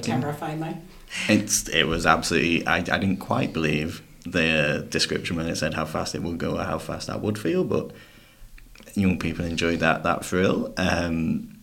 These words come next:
Speaker 1: we've been llama trekking. Um, again, another piece of advice I'd say there is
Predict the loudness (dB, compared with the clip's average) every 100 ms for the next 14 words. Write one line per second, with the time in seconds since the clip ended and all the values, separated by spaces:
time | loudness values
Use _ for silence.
0 | -8 -2 2 4 6 6 4 2 4 6
1 | 6 4 -6 -4 -2 0 -2 -2 -6 -12
2 | -20 -20 -20 -14 -2 2 4 4 4 2
3 | 0 -2 -2 -2 0 -2 0 -2 -2 0
4 | 0 0 -2 -6